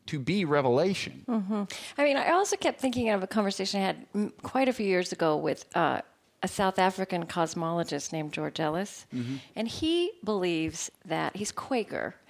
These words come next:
Speaker 2: and he's a scientist. He, he analyzes even social justice by way of mathematics. But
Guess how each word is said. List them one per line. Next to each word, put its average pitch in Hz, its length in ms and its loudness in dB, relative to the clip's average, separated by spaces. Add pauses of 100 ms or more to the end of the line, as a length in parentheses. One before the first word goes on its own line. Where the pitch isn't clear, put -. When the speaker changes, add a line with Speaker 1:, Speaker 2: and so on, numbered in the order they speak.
(440)
Speaker 2:
and 202 200 2
he's 196 160 0
a 190 40 0
scientist. 165 720 -2
He, - 340 -4
he 165 300 -6
analyzes 175 680 2
even 156 480 -4
social 156 720 -2 (540)
justice - 600 -2
by 160 120 2
way 147 140 0
of 143 80 -4
mathematics. - 640 -6
But - 160 -8